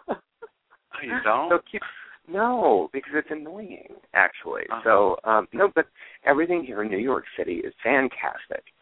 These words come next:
Speaker 2: And, um, just having a grand old time. Went out this weekend,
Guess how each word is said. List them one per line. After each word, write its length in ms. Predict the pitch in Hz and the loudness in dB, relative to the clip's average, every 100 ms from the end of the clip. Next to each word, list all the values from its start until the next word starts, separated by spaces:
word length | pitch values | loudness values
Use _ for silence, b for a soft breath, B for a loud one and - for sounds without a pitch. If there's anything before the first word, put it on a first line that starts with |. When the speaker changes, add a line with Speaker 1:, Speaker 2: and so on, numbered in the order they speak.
| b b b _ | b b b _
Speaker 2:
And, 520 | 104 104 101 101 98 - | 2 6 6 4 0 -2
um, 460 | 110 101 90 92 85 _ _ _ _ _ _ _ - | 4 6 6 0 -10 _ _ _ _ _ _ _ -8
just 140 | 117 113 | -6 0
having 260 | 123 113 110 | 4 4 2
a 60 | 117 | -4
grand 360 | 107 104 117 127 | 2 4 6 4
old 200 | 95 - | 2 0
time. 340 | - 76 78 - B B _ | -8 -10 -10 -14 B B _
Went 180 | 104 107 | -2 2
out 240 | - 127 143 | 6 4 2
this 120 | 117 - | -8 -10
weekend, 520 | 90 87 78 78 104 | -14 -14 -12 -10 -10